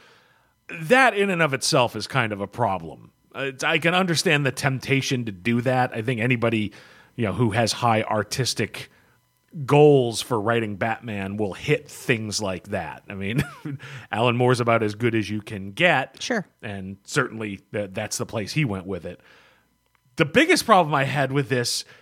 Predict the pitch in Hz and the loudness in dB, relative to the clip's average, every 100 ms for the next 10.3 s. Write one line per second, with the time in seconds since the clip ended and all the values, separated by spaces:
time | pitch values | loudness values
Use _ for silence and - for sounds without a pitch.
0 | _ _ 147 120 113 107 - - _ _ | _ _ -2 0 0 -2 -4 -10 _ _
1 | _ - 143 143 - - 196 214 185 147 | _ -8 -2 2 4 6 8 8 6 2
2 | 139 151 139 131 135 156 196 196 156 151 | -2 -4 -2 -2 0 4 8 8 8 4
3 | 135 117 104 - _ _ _ _ 160 160 | 2 0 -2 -6 _ _ _ _ -4 0
4 | 175 147 - - 214 262 208 156 135 107 | 2 2 -2 -4 4 6 6 4 2 2
5 | 101 147 120 151 135 135 117 - _ - | -4 -6 -2 2 2 0 -8 -14 _ 2
6 | 156 143 123 113 - - - 131 143 131 | 6 6 4 -2 -4 -14 -10 -8 -2 -2
7 | - - 156 147 131 - 156 123 107 95 | 0 4 4 4 0 0 0 0 0 0
8 | - 120 110 101 95 90 - - 101 101 | -2 -2 0 -2 -4 -10 -10 -6 -4 -4
9 | 85 69 - - 127 170 208 196 170 151 | -4 -8 -8 -4 2 6 6 6 4 2
10 | 135 127 | 2 -2